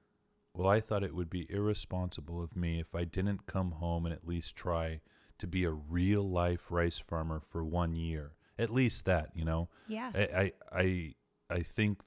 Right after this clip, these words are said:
Speaker 1: the business, really, the farming business that my dad, uh, continued from his dad, uh, deserved that, at least a, a one-year shot. Th-, the full spectrum, not just shoveling mud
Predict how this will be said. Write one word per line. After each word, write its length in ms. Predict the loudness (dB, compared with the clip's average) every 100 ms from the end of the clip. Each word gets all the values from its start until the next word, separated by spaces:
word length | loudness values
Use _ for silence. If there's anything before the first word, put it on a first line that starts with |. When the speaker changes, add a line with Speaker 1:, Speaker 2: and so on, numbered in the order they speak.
| -2
Speaker 1:
the 320 | 0 0 -4 _ _ _ _ _ _ _ _ _ _ _ _ _
business, 580 | 8 8 6 0 -2 -2
really, 380 | 0 2 0 -4 _ -16 -12
the 80 |
farming 460 | 0 4 4 4 2
business 460 | 2 2 2 -4 -4
that 180 | -6 -2
my 240 | 0 2
dad, 460 | 2 2 2 0 -6 _ _ _ _ -8
uh, 220 | -6 -6 -4
continued 680 | -4 -2 0 2 2 0
from 240 | -4 -6 -2
his 300 | 0 0 0
dad, 400 | -2 -2 -4 -10 -20 -20 _ -8
uh, 140 | -6 -2
deserved 600 | 0 2 4 4 2 0
that, 280 | -2 -2 -6 -8
at 120 | -4
least 320 | 0 0 0
a, 200 | -2 0
a 60 | -2
one-year 460 | 0 2 2 0 -2
shot. 400 | -4 -4 -4 -10 _ _ _ _ _
Th-, 100 | -6
the 120 | -2 0
full 320 | 4 4 4
spectrum, 560 | 2 0 0 -2 -4
not 260 | 0 0 0
just 240 | 0 0
shoveling 640 | 0 -2 -2 0 0 0 0
mud 440 | 2 2 0 -2